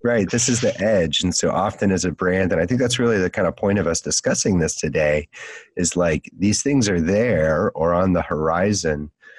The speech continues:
but really kind of fundamentally, like, are there opportunities today and things that people can do to prepare in the future? Um,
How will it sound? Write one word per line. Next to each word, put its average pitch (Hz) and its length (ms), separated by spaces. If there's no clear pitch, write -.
but - 160
really 95 640
kind 85 180
of 78 100
fundamentally, 85 840
like, 76 320
are 85 120
there 95 200
opportunities 82 760
today 80 720
and 82 180
things 80 320
that - 140
people 95 260
can 90 140
do 82 120
to 80 80
prepare 92 460
in 82 60
the 76 100
future? 82 560
Um, 80 480